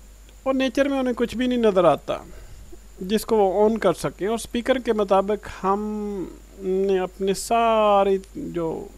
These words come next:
अ, अपनी आप ये कह दें कि रूह को बेच के रख दिया। हमें इस काबिल होना चाहिए कि हम नेचर को appreciate कर सकें। अ, तो जैसे चाँद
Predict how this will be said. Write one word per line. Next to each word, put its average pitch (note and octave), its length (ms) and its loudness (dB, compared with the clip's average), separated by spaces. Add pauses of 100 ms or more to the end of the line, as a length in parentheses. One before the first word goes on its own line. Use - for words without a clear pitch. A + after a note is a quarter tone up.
(340)
अ, D3 420 -12
अपनी E3+ 380 -4
आप D#3+ 320 -4
ये D#3+ 260 -2
कह D#3 180 0
दें D3+ 180 -6
कि D#3+ 120 -4
रूह G3 140 2
को G3+ 140 -2
बेच D#3+ 260 -2
के - 120 -6
रख D3 140 -4 (160)
दिया। - 200 -16 (2000)
हमें C4 220 0
इस B3+ 100 -2
काबिल A3+ 340 4
होना C4 200 2
चाहिए F3+ 400 2
कि G3+ 160 -6
हम F#3+ 120 0
नेचर F#3+ 400 0
को G3 120 -4
appreciate F#3 520 -2
कर F3+ 180 0
सकें। D#3 480 -8
अ, G3+ 60 -10 (840)
तो D3+ 420 -6
जैसे D#3+ 260 -4
चाँद F3 640 0